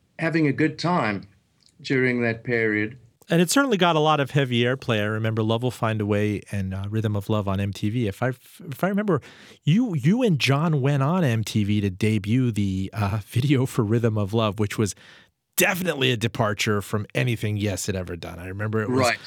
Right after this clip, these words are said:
Speaker 2: my mother would not let me watch that video. It was beautiful. It was
Speaker 1: <laughs>
Speaker 2: industrial. You had a, you know, scantily clad model on it. It was such a deviation from anything a,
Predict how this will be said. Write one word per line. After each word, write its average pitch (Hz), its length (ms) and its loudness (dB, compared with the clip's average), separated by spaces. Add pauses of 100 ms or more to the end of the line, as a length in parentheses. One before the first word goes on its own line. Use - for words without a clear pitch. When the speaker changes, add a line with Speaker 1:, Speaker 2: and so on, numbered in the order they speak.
(120)
Speaker 2:
my 156 160 2
mother 165 320 0
would 156 100 2
not 156 180 2
let 170 160 0
me 165 80 4
watch 160 300 4
that 110 160 -2
video. 98 280 0
It - 40 -2
was 127 140 2
beautiful. 156 500 4
It - 20 0
was 135 140 4
Speaker 1:
<laughs> 135 100 0
Speaker 2:
industrial. 156 400 2
You 131 120 2
had 139 140 2
a, 120 100 -2 (420)
you 139 80 2
know, 147 80 6
scantily 151 480 0
clad 143 300 -2
model 135 400 0
on 127 180 0
it. 123 100 2
It 123 120 -4
was 139 160 0
such 165 240 0
a 170 60 4
deviation 127 760 2
from 110 240 -2
anything 113 420 0
a, 101 140 0